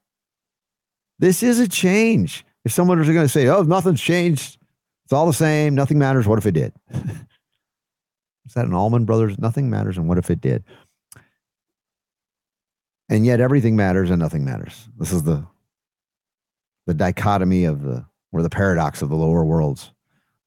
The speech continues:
lo-, the, the law of polarity, world of opposites. If you,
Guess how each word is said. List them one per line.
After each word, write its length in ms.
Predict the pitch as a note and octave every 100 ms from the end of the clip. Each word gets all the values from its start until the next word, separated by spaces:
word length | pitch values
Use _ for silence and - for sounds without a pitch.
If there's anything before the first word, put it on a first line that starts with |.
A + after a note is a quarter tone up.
| -
lo-, 400 | - D#2+ F2+ -
the, 200 | - C#2 - -
the 80 | -
law 280 | F2+ G2
of 60 | F2+
polarity, 640 | - F2 F2+ F2+ F2 C2
world 300 | A1+ D2 F2+
of 80 | F2+
opposites. 640 | E2+ D2+ D#2 - - - - _ _ _ _ _ _ _ _ _ _ _ _ _ _ _ _ _ _ _ _ _ _ _ _ _ _ _ _ _ _ -
If 260 | C3+ -
you, 500 | C#3 D3+ D3 C3 A2+